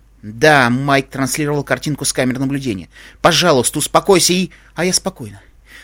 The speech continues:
Дальше некуда. Майк, поднимай дверь». «Увы, не могу.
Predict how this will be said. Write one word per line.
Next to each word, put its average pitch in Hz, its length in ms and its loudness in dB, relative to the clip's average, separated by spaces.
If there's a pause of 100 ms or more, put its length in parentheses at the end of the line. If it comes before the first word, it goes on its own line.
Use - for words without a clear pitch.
(100)
Дальше 247 360 6
некуда. 165 400 2 (1000)
Майк, 151 320 2
поднимай 180 340 2
дверь». 127 320 -4 (580)
«Увы, 104 340 -2
не 170 120 -2
могу. 127 340 -6